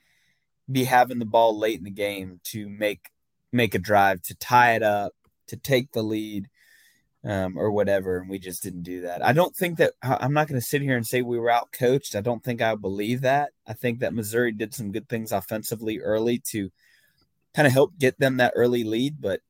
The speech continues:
defen-, defense settled in, special teams was fine. We just didn't have, we didn't have the big play to kinda spark the momentum to get us kinda turning a little bit.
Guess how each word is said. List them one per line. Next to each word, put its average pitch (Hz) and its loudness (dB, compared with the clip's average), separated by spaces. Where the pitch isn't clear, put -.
defen-, 123 -4
defense 147 -2
settled 143 0
in, 139 -2
special 127 -4
teams 123 -6
was 104 -8
fine. 107 -4
We 107 -12
just 117 -10
didn't 104 -6
have, 98 -4
we 147 4
didn't 151 4
have 139 6
the 127 -2
big 120 0
play 117 2
to 110 -8
kinda 107 -2
spark - 2
the 110 -6
momentum 104 -2
to 98 -12
get 107 4
us 101 0
kinda 107 0
turning 101 -4
a 85 -6
little 80 -10
bit. 69 -14